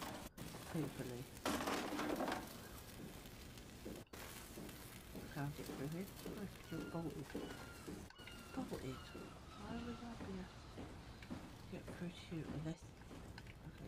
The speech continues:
this way? Do, can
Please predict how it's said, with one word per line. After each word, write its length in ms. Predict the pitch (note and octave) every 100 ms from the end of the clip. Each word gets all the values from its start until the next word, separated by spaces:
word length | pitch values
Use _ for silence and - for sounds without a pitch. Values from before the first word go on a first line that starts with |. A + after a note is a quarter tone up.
| -
this 160 | E3 -
way? 320 | - - - - - - - - - - - - - - - - - - - - - - - - - - - - - -
Do, 60 | D#3 - - -
can 120 | D#3